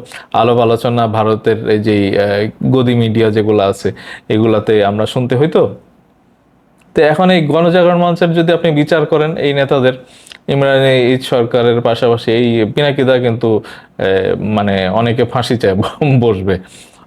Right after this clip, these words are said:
তা আমি গতকালকে আমার এই ভিডিওতে দেখাইছি এগুলা, কিন্তু মানুষজন আবার অনেকে বলতেছেন যে ভুল করছেন।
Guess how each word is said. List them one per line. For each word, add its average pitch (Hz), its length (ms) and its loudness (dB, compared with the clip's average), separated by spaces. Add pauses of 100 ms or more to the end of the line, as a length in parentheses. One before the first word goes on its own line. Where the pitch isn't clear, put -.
তা 151 80 2
আমি 170 160 2
গতকালকে 165 540 0
আমার 156 200 2
এই 147 100 2
ভিডিওতে 135 540 0
দেখাইছি 113 420 -2
এগুলা, 95 260 -2
কিন্তু 139 260 -2
মানুষজন 139 420 0
আবার 131 160 2
অনেকে 127 260 0
বলতেছেন 117 420 0
যে 110 60 2
ভুল 107 220 0
করছেন। 107 300 -4